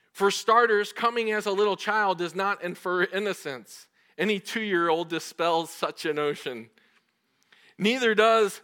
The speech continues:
like a little child, suggest the wondrous subjective states we often find in children, such as trustfulness,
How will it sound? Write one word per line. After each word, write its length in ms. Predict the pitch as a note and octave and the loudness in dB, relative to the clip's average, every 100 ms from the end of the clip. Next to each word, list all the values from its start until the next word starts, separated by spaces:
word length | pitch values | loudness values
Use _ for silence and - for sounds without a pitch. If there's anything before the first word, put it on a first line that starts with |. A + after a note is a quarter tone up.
| _ | _
like 320 | C#3 F#3+ A3 G#3 | 2 4 4 2
a 60 | |
little 260 | G3 G3+ F#3+ | 0 0 -2
child, 420 | G#3 G#3 G3 E3+ | -2 -2 -2 -4
suggest 560 | E3+ D3 F#3+ F#3+ - - | -8 -6 -4 -4 -6 -6
the 100 | C#3+ | -4
wondrous 640 | D#3 F#3 F3 F3+ - - _ _ | -4 -4 -4 -6 -8 -18 _ _
subjective 640 | - D3+ C#3 E3 E3 D3 B2 | -10 -10 -6 -8 -8 -14 -14
states 500 | - D3+ D3+ C3 - | -10 -8 -8 -10 -14
we 120 | C3 | -12
often 440 | - D3 - C3 | -6 -6 -6 -14
find 400 | B2+ C3+ C#3 C3+ | -14 -12 -10 -12
in 100 | B2+ | -14
children, 500 | A#2+ - C3 B2 A2+ | -14 -10 -10 -10 -14
such 280 | G#2+ B2 - | -14 -16 -14
as 240 | A#2+ A2 - | -14 -14 -16
trustfulness, 760 | C#3 C#3 - C#3 C3+ C3 - | -14 -14 -14 -16 -14 -16 -18